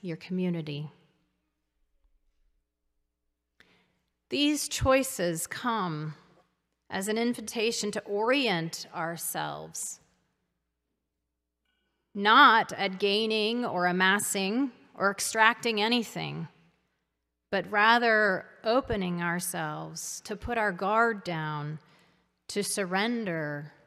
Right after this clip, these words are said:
to the, our relationships with God, with ourself, and with each other. God, as the parent of the Israelites, is the same God today,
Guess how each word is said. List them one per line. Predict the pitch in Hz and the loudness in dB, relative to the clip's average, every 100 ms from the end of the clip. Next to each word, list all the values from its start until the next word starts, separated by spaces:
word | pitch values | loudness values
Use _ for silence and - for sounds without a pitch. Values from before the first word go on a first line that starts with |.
| _ _ _ _ _ | _ _ _ _ _
to | - 196 | -6 -4
the, | 190 180 | -4 -2
our | 190 190 | 0 2
relationships | 185 180 196 202 190 170 - 156 156 - - - - _ _ _ _ _ | 0 2 0 0 -2 -4 -4 -8 -8 -8 -8 -8 -16 _ _ _ _ _
with | 180 170 | -10 -8
God, | 160 160 180 208 220 233 - - _ _ _ _ _ _ | -6 -2 0 0 -2 -6 -14 -20 _ _ _ _ _ _
with | 170 160 | -12 -8
ourself, | 160 156 - 165 185 247 - - - _ _ _ _ _ _ 175 | -8 -8 -6 -6 -4 -8 -12 -20 -20 _ _ _ _ _ _ -10
and | 180 | -8
with | 190 185 | -8 -8
each | 180 - | -10 -8
other. | 196 175 - 165 - _ _ _ _ _ _ _ _ _ _ _ _ _ _ _ _ _ _ _ _ _ _ _ _ _ _ _ _ | -8 -10 -12 -16 -18 _ _ _ _ _ _ _ _ _ _ _ _ _ _ _ _ _ _ _ _ _ _ _ _ _ _ _ _
God, | 233 233 247 | 10 12 12
as | 240 | 6
the | 226 | 2
parent | - 247 240 240 233 220 | -2 2 4 6 4 -2
of | 202 | -2
the | 190 | 0
Israelites, | 196 202 196 180 170 165 170 - - - - | 0 0 -2 0 0 0 -2 -4 -4 -6 -6
is | 190 - | -8 -6
the | 196 | -6
same | - - 214 214 220 208 185 | -4 -4 -2 -2 -2 -4 -4
God | 175 170 165 165 160 | -4 -2 -2 -4 -6
today, | - 156 151 147 147 147 | -8 -6 -6 -4 -6 -8